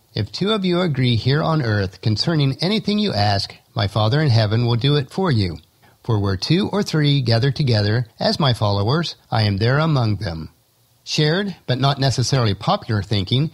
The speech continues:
is crucial for wisdom and success. So that brings us to our question at waypoint number nine, which is,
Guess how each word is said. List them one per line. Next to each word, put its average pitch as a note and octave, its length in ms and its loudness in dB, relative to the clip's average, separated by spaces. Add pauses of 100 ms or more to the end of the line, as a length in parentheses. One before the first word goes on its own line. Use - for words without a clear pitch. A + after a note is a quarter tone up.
(120)
is A#2 160 -2
crucial A3+ 600 -4 (140)
for A2 100 0
wisdom C#3 460 2
and B2+ 180 2
success. - 640 -4 (460)
So - 160 -4
that E3+ 100 0
brings E3 260 2
us B2 100 2
to B2+ 100 2
our A2 80 2
question G#3 560 0
at G#2+ 160 0
waypoint G#2 500 -2
number G#2 280 0
nine, B2+ 480 0 (360)
which F#2+ 240 -2
is, C#3+ 380 0